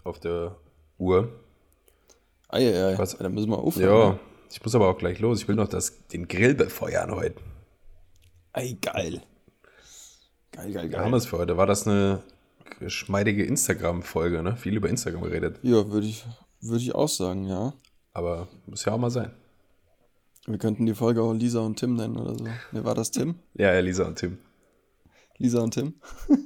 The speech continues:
Speaker 1: Richtig geil.
Speaker 2: Oder Pimmel. Nee, das ist, nein. Wir hatten schon was mit Wahlpimmel. Das muss mal genug sein jetzt.
Speaker 1: Lisa und Tim auf
Speaker 2: Jetzt geht
Speaker 1: Instagram.
Speaker 2: Italien.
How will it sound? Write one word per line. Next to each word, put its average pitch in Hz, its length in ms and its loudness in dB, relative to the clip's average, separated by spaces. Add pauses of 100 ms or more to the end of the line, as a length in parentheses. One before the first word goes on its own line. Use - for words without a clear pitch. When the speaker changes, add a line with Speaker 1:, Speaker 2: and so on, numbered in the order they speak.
(1400)
Speaker 1:
Richtig - 220 -14
geil. 85 200 -6 (1700)
Speaker 2:
Oder 127 440 4 (240)
Pimmel. 110 340 -4 (180)
Nee, - 200 -6
das - 200 -8
ist, - 220 -6
nein. - 400 -12
Wir 139 80 0
hatten 123 120 0
schon 113 140 0
was 113 180 -2
mit 101 140 -8
Wahlpimmel. 104 520 -2
Das - 180 -12
muss 113 180 -12
mal - 160 -14
genug 117 240 -2
sein - 200 -8
jetzt. - 100 -8
Speaker 1:
Lisa 104 200 0
und 95 140 -2
Tim - 180 2
auf 104 140 4
Speaker 2:
Jetzt 107 180 2
geht 107 80 4
Speaker 1:
Instagram. 101 320 4
Speaker 2:
Italien. 104 420 0